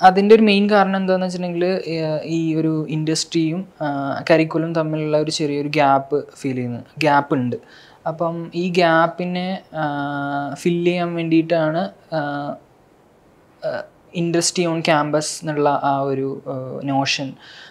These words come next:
നമ്മളെ ഹെൽപ്പ് ചെയ്യുന്നത്. അത് നമ്മളെ, ആഹ്, ഈ ഇതേപോലുള്ള പുതിയ സ്കിൽസ് ഡെവലപ്പ് ചെയ്യാനും, ആഹ്, ഇൻഡസ്ട്രി കുറച്ചും കൂടി, ആഹ്, കരിക്കുലത്തിനോട് കണക്റ്റ് ആവാനും, ആഹ്, ഉപകരിക്കും എന്നാണ് എനിക്ക് തോന്നുന്നത്.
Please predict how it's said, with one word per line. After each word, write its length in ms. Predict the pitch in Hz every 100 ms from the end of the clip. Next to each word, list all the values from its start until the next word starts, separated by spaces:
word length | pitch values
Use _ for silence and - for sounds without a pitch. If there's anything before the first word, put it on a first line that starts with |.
| -
നമ്മളെ 340 | 147 143 143 143
ഹെൽപ്പ് 320 | 143 135 139
ചെയ്യുന്നത്. 360 | 131 127 127 -
അത് 420 | 160 160 180 175 156
നമ്മളെ, 640 | 156 156 151 151 151 - -
ആഹ്, 400 | 147 139 135 135 - _ _ _ _ -
ഈ 160 | 170 147
ഇതേപോലുള്ള 800 | 160 165 156 151 147 147 151 - -
പുതിയ 240 | 151 160
സ്കിൽസ് 520 | 160 - 151 143 -
ഡെവലപ്പ് 440 | 147 139 139 139 147
ചെയ്യാനും, 380 | 139 131 139 - - - - - _ -
ആഹ്, 300 | 131 127 135
ഇൻഡസ്ട്രി 720 | 156 156 156 - 175 165 160 _ -
കുറച്ചും 480 | 160 156 - 165 165
കൂടി, 380 | 160 147 165 - - 151
ആഹ്, 420 | 139 135 131 147 - _ _ 175
കരിക്കുലത്തിനോട് 960 | 170 160 175 170 175 165 160 156 165
കണക്റ്റ് 680 | - - - 147 156 156 -
ആവാനും, 500 | 175 156 151 151 156 - _ _ -
ആഹ്, 600 | 143 135 135 131 131 131 - -
ഉപകരിക്കും 440 | 151 147 151 147
എന്നാണ് 260 | 156 143 143
എനിക്ക് 220 | 135 139
തോന്നുന്നത്. 380 | 123 120 120 120